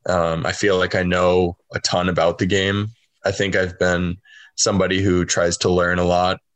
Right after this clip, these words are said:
about, you know, the game and the systems and, and players and what works and what doesn't. So I would love to, you know, even if it's not what I'm doing for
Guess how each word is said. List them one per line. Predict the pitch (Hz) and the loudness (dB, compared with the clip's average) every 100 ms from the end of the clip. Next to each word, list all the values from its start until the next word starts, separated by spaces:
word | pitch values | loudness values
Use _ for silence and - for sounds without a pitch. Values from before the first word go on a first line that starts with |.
| _ _ 95 | _ _ -4
about, | 98 92 - - - | 0 2 0 -4 -4
you | 101 | 0
know, | 92 | 0
the | 90 | -2
game | 87 90 90 90 87 | -2 0 0 0 -2
and | 87 | -2
the | |
systems | - 90 - 92 87 85 85 | -2 -2 -2 0 0 0 -2
and, | 85 85 87 - - - _ _ | -2 -4 -8 -16 -20 -20 _ _
and | 101 95 | -2 0
players | - 92 87 90 98 | 2 2 2 0 0
and | 90 | 0
what | 87 | 2
works | 82 90 85 - | 2 0 0 0
and | 85 | 0
what | 80 | 0
doesn't. | 87 82 87 82 - _ - | -2 0 -2 -2 -6 _ -6
So | - 95 87 | 0 2 4
I | 90 | 2
would | 123 107 | 2 2
love | 95 98 | 0 0
to, | - 85 80 - - | 0 2 2 -2 -2
you | 104 | 0
know, | 87 87 - - | 0 -2 -2 0
even | 123 135 | 2 2
if | 123 - | 0 0
it's | 101 - | 0 0
not | 98 95 92 | 0 2 2
what | 98 | 2
I'm | 95 | 0
doing | 90 95 92 90 | 2 0 0 -2
for | - 87 85 82 | -2 0 0 -2